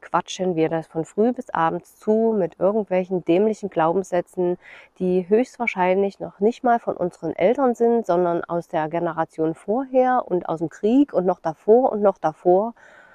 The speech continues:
Und man hinterfragt es einfach nicht. Man stellt sich nicht die Frage, "Okay, der Jugendliche, der weiß nicht, was er will. Komisch,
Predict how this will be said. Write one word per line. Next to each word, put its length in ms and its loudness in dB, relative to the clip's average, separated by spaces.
Und 480 -2
man 100 0
hinterfragt 560 -6
es 140 -2
einfach 380 -8
nicht. 420 -8
Man 140 -8
stellt 260 0
sich 160 0
nicht 180 -2
die 60 -20
Frage, 460 -4
"Okay, 420 0
der 80 4
Jugendliche, 800 0
der 140 6
weiß 380 0
nicht, 160 -2
was 160 2
er 140 0
will. 140 2
Komisch, 600 2